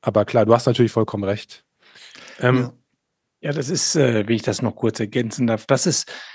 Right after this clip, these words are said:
Speaker 3: äh, ich, also die Antike wusste, wie gut es Leben geht, aber das dann, dann auf die Kette zu bringen, das dann im, im, jeden Tag wieder aufs Neue, äh, diese Balance zu finden, ist eine Herausforderung, ist ein,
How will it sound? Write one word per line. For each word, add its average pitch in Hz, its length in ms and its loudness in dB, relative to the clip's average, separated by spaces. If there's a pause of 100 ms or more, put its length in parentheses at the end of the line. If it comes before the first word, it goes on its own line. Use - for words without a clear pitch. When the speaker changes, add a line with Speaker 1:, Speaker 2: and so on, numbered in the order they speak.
(180)
Speaker 3:
äh, 160 560 0 (260)
ich, - 360 -6 (460)
also 135 220 0
die 143 180 -2
Antike 143 520 -2
wusste, 151 420 2
wie 113 80 0
gut 117 300 -4
es 110 120 -6
Leben 110 420 -2
geht, 95 440 0
aber 113 180 -2
das 123 220 -2
dann, 131 140 0
dann 113 200 0
auf 117 260 -4
die 113 160 -10
Kette 139 280 -4
zu 117 240 -2
bringen, 92 340 -4
das 98 160 -6
dann 107 160 -2
im, 107 200 -4
im, 120 180 -4
jeden 127 840 -4
Tag 127 400 2 (160)
wieder 123 260 -2
aufs - 300 -8
Neue, 120 720 2
äh, 104 40 -4
diese 110 300 -4
Balance 113 580 -2
zu - 140 -8
finden, 143 600 -2 (240)
ist - 200 -2
eine 139 220 0
Herausforderung, 123 800 2
ist 117 140 -8
ein, 123 320 -6